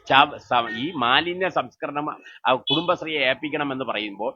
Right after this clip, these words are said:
അത് അവര് ഒരു ആഴ്ചയിൽ ഒരു ദിവസം വന്നെടുക്കാന്നാണ് പറയുന്നത്. അതെങ്ങനെയാണ് ഒരു ആഴ്ചയിൽ ഒരു ദിവസം എടുത്ത്, എടുത്ത്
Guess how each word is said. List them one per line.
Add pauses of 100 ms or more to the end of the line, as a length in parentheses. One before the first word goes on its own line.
(220)
അത്
അവര്
ഒരു
ആഴ്ചയിൽ
ഒരു
ദിവസം
വന്നെടുക്കാന്നാണ്
പറയുന്നത്. (520)
അതെങ്ങനെയാണ്
ഒരു
ആഴ്ചയിൽ
ഒരു
ദിവസം
എടുത്ത്,
എടുത്ത്